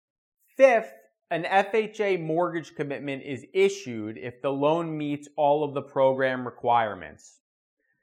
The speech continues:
Sixth, the loan moves towards closing. The caveat behind all of this is that since we're dealing with governmental agencies, things move very slow, and the process from start to finish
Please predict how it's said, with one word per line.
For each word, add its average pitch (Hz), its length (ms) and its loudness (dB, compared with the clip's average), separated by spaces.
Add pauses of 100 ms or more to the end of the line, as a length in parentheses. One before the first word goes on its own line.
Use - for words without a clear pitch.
(120)
Sixth, - 760 2 (260)
the 156 160 -4
loan 185 380 0
moves 185 420 -2
towards 156 320 -4
closing. 101 600 -4 (960)
The 165 80 -4
caveat 160 840 -2
behind 135 380 -4
all 127 280 2
of 117 120 -10
this 120 280 -8
is 123 160 -10
that 143 180 -4
since 254 400 -8
we're 240 120 -4
dealing 180 380 -4
with 147 280 -8
governmental 151 680 0
agencies, 113 840 -8 (400)
things 220 280 -2
move 131 600 -6
very 196 380 4
slow, 101 560 -6 (320)
and 151 160 -6
the 147 80 -2
process 196 760 -2
from 143 140 -8
start 170 520 0
to - 80 -14
finish 175 640 -4